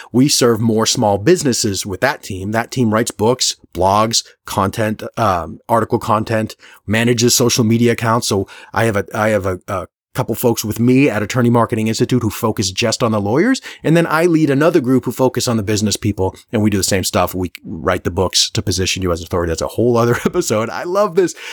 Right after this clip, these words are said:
I love that we're on episode four and I'm already so, like, I'm sweating here talking to you that I'm so excited about this stuff. So, okay. So efficient and effective content. Never post straight to social media if it's something that you, that, that you can say over and over again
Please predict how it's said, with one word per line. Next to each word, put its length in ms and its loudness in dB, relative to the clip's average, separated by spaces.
I 80 2
love 240 4
that 160 2
we're 160 6
on 80 2
episode 420 0
four 320 4
and 100 0
I'm 120 0
already 260 2
so, 180 -4
like, 240 -6
I'm 180 -8
sweating 520 2
here 260 0
talking 340 0
to 140 -8
you 80 -4
that 120 -8
I'm 80 -10
so 200 -8
excited 320 -4
about 180 -10
this 140 -12
stuff. 200 -10
So, 380 0
okay. 260 0
So 320 0
efficient 460 -2
and 140 -2
effective 340 -4
content. 440 -8
Never 440 2
post 440 0
straight 360 0
to 60 -2
social 280 0
media 380 -2
if 200 0
it's 200 -2
something 580 0
that 280 -2
you, 600 2
that, 240 -2
that 160 -4
you 100 -2
can 120 -2
say 180 0
over 180 2
and 80 4
over 180 4
again 300 2